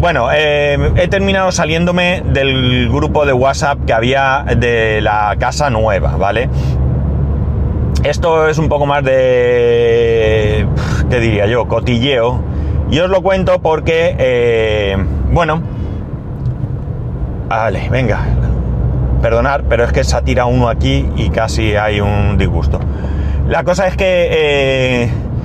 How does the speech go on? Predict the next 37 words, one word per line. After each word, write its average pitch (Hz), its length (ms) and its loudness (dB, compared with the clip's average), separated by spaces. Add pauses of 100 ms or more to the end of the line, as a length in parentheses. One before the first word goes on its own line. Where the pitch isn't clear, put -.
(720)
mm, 127 2000 -2
en 143 120 0
el 143 140 2
grupo, 185 440 0
vamos 139 300 -2
a 85 80 0
ver. - 120 -2 (2000)
Hemos 196 300 0
comentado 180 360 0
ya 160 140 2
varias 160 240 0
veces 208 420 0
que, 160 420 0
mm, - 920 0
yo 123 200 2
estoy 127 320 0
muy 120 320 2
contento 135 520 0
con 156 160 0
el 107 80 -2
tema 110 220 0
de 107 40 0
la 110 140 0
casa. 151 400 0 (760)
Incluso 123 680 0
ahora, 123 280 2
después 123 300 0
de 120 220 2
la 117 140 2
visita, 127 560 0
es 107 80 0
verdad 107 300 0
que 117 120 -2
he - 20 -2
visto 117 280 0
algunos 113 720 0
desperfectos, 120 840 -2